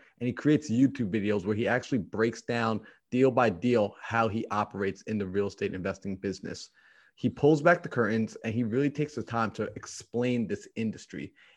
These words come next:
Antoine currently controls over fourteen million dollars in real estate and has done over a hundred and twenty flips a year. All this has been done before the age of thirty. So today we're gonna deep dive into Antoine's story,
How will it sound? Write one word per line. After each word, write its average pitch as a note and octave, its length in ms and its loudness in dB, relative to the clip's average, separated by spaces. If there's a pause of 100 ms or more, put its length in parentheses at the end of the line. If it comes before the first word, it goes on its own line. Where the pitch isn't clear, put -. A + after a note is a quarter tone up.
(120)
Antoine C#3+ 380 2
currently C#3 360 -2
controls A#2+ 540 -2
over A2+ 240 0
fourteen B2 1040 -4
million G#2+ 640 -2
dollars G2 400 -2
in F#2+ 180 -8
real G2+ 200 0
estate B2+ 340 0 (200)
and A2 100 -2
has A2+ 100 -2
done A2+ 180 -4
over G#2+ 280 0
a F#2+ 60 0
hundred A#2+ 360 -4
and A2+ 120 -2
twenty A2+ 280 -4
flips - 400 -6
a G2 60 -4
year. F2 320 -4 (500)
All D#3+ 380 8
this A#2+ 440 0
has A#2 160 -6
been A2 220 -2
done A#2 220 0
before A#2 360 -2
the F#2+ 140 -4 (100)
age B2 440 0
of G2 140 -10 (200)
thirty. F2 440 -2 (200)
So B2 400 2
today C3 240 6
we're C3+ 120 6
gonna A#2+ 140 2
deep A2 280 0
dive A2 260 2
into F#2+ 240 -4
Antoine's G#2 360 -4
story, B2 440 2